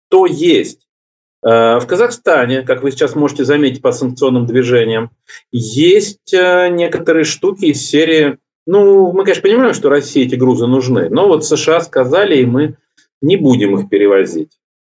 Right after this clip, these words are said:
То есть возникают проблемы с транзитом, и некоторые грузы по железной дороге приходится возить из Китая,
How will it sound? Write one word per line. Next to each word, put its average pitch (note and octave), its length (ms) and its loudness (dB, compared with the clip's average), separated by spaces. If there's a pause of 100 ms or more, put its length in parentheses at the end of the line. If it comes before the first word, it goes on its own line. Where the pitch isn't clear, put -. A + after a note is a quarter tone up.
То A#2 100 4
есть B2+ 220 0
возникают D#3 500 0
проблемы C#3+ 440 0
с B2 60 -12
транзитом, C3 680 -2
и B2 60 0
некоторые C#3+ 460 0
грузы G3 260 0
по G3 100 -4
железной C3 340 -2
дороге B2+ 320 0
приходится D#3 520 -2
возить C3 480 0
из B2 120 -8
Китая, D#3 500 -2